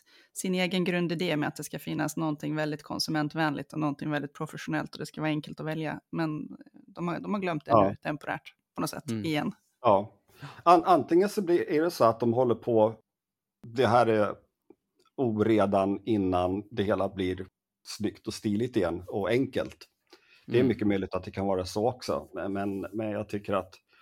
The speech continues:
Speaker 2: ja, fasen, hur svårt kan det vara, liksom? Sätt kameran på långsidan för i helvete och se till att volymknapparna fungerar likadant på samtliga. God damn it.
Speaker 3: Väl rutet! Väl
Speaker 2: Ja.
Speaker 3: rutet.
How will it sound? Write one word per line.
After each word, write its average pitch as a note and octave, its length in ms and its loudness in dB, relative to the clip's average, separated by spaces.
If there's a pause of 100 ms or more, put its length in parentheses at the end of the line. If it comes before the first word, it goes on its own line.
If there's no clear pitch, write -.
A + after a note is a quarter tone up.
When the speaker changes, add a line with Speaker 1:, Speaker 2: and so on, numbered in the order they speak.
(500)
Speaker 2:
ja, - 100 -10
fasen, A2 420 -2
hur G2 80 -6
svårt G2+ 340 -6
kan G2 160 -4
det G2 80 -2
vara, A#2+ 300 2
liksom? E2 260 -12
Sätt C3+ 240 -10
kameran G2 400 0
på - 80 -8
långsidan A#2 640 -4
för G#2 100 -6
i G#2 40 -4
helvete F2+ 580 -6
och F#2+ 100 -4
se F#2+ 80 -12
till A2+ 240 -2
att G#2+ 140 -4
volymknapparna G2+ 760 -4
fungerar F#2 280 -2
likadant F2 560 -6
på - 60 -16
samtliga. G2 680 -4 (840)
God A2 340 -4
damn A2+ 220 -6
it. G#2+ 60 -2
Speaker 3:
Väl F3 460 6
rutet! C3+ 1040 4 (500)
Väl D#3 320 6
Speaker 2:
Ja. - 140 10
Speaker 3:
rutet. A#2+ 440 4